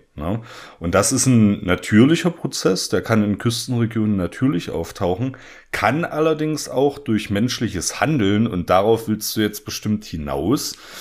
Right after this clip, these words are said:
ähm, äh, äh, zusätzlich verstärkt werden oder auch, ähm, zum Beispiel in Bergbauregionen auftreten,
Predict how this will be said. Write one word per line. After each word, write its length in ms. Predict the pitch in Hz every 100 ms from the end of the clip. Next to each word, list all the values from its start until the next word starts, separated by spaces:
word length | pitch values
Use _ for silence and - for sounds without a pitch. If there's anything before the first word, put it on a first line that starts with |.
| - -
ähm, 600 | 107 110 110 110 113 117 -
äh, 240 | 107 107 - _ _ -
äh, 200 | 110 104
zusätzlich 640 | - 135 123 120 - 120
verstärkt 680 | - 98 - 85 90 - -
werden 320 | 151 147 147
oder 240 | - 113 117
auch, 360 | 82 110 113 -
ähm, 260 | 101 101 101
zum 160 | - 98
Beispiel 340 | 101 - -
in 160 | 85 82
Bergbauregionen 960 | 90 - - 135 117 113 113 113 113
auftreten, 840 | - 101 - - 104 98 98 110